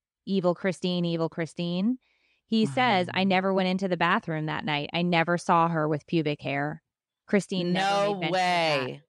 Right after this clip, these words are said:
Speaker 1: Yes, he recants
Speaker 2: How
Speaker 1: the whole thing.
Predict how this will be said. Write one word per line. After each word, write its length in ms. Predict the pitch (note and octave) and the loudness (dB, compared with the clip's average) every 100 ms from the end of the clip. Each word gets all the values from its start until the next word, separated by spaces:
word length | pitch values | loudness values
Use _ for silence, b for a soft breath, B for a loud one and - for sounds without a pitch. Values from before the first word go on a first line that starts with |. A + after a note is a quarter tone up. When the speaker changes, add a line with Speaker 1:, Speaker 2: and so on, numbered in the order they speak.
| _ | _
Speaker 1:
Yes, 500 | G#3+ C4+ F#4 D#4+ G3+ | -2 0 2 2 0
he 120 | - G3+ | -2 -4
recants 540 | G#3+ - C4+ D#4+ C#4+ | -4 -2 0 0 0
Speaker 2:
How 60 | C4+ | 0
Speaker 1:
the 40 | |
whole 240 | A3 B3+ C4 | 2 2 0
thing. 520 | - C#4 A3 C#3+ C#3 | -2 -2 -2 -4 -8